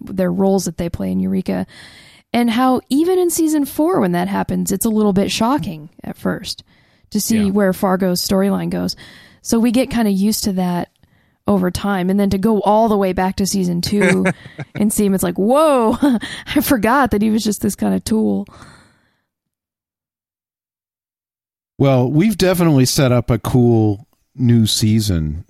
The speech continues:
Speaker 3: I mean, s-, uh, season two is already cranking.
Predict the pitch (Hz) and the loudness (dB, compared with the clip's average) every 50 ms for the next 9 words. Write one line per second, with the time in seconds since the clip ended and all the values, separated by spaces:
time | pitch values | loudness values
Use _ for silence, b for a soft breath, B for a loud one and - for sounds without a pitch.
0 | _ - 101 101 107 110 107 104 101 - - - 131 - 135 135 131 127 - - | _ -4 0 2 2 2 2 0 0 -2 -4 -4 -4 -6 -8 -8 -8 -6 -4 0
1 | 156 156 143 135 139 123 - - 127 120 117 113 104 92 - - - 104 101 107 | 0 2 2 2 2 2 2 2 4 4 4 4 2 0 -2 -4 -2 0 2 2
2 | 107 107 107 107 101 101 95 - - - 107 90 90 92 98 - 90 82 78 76 | 2 2 2 2 0 0 -2 -4 -4 -2 -2 0 0 -2 -4 -4 -4 -4 -6 -6
3 | 73 | -8